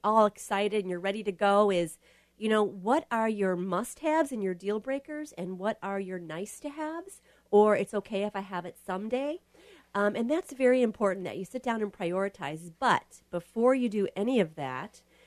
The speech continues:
as Chuck will tell you, and he's told us, I'm sure, over the months, is that we need to start with a pre-approval, 'cause that really sets the stage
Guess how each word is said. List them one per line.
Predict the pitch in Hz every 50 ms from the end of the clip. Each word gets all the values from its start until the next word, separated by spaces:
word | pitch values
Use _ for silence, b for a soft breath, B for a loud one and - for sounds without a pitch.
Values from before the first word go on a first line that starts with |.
| b b b b
as | 165 170 165 - -
Chuck | - - 180 180 - _
will | 156 165 165
tell | - 185 175 156 151
you, | 156 151 160 190 220
and | 190 185 196
he's | 196 185 175 -
told | - 208 160 156 160
us, | 165 170 - -
I'm | 160 190
sure, | 185 - - 175 170 180 208 B B B B B B B
over | - 185 170 185
the | 180 175 175
months, | 180 170 165 180 262 - - - - -
is | 190 196 190 190 190 190 180
that | 190 190 175 - -
we | 202 185
need | 185 185 185 196 214 214 233
to | 233
start | - - 196 175 151
with | - 196 -
a | 185
pre-approval, | 165 _ - 208 175 170 - - - 190 170 - 151 -
'cause | - - 214 160
that | - 226 269 294 254 - 196
really | 190 214 226 220 220 233 220
sets | 208 - - - 202 208 - - -
the | _ - 185
stage | - - - - - 190 190 196 226 269 294 294 - - -